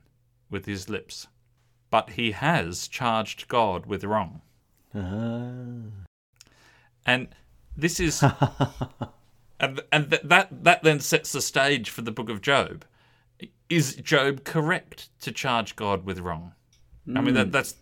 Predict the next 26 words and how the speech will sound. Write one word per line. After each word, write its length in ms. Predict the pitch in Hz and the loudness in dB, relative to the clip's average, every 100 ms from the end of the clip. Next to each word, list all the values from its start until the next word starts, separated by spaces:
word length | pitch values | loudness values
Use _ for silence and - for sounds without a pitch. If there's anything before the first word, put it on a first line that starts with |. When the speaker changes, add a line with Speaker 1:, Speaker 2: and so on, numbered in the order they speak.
| _ | _
Speaker 1:
that's 180 | 127 - | -4 -2
the 100 | - | -2
question 300 | 139 120 117 | 0 0 -2
that's 140 | 101 | -4
under 140 | 120 107 | -2 -2
debate. 260 | 113 117 - - | 2 2 2 2
Speaker 3:
Well, 160 | 214 | 4
Speaker 1:
And 140 | 123 180 | 6 6
Speaker 3:
and 100 | 185 | 6
Speaker 1:
this 80 | |
Speaker 3:
what 160 | 180 220 | 8 8
is 140 | 226 208 | 6 2
it, 120 | 165 | 2
what 200 | 165 185 | 4 6
is 120 | 190 | 4
it, 120 | 180 151 | -2 0
what's 320 | 160 170 - | 0 0 -4
the 60 | |
difference 500 | 180 165 175 - 120 | 0 4 4 2 -6
between 400 | - 127 - 131 | -6 -10 -2 -2
charging 380 | 123 120 117 123 | 0 0 0 -2
God 340 | 113 110 107 117 | 0 0 -2 -2
with 140 | 104 | -4
wrong 360 | 104 120 107 90 | 2 4 4 0
and 160 | 104 104 | -6 -4
sinning? 580 | - - 175 113 - | -4 -2 -2 -2 -6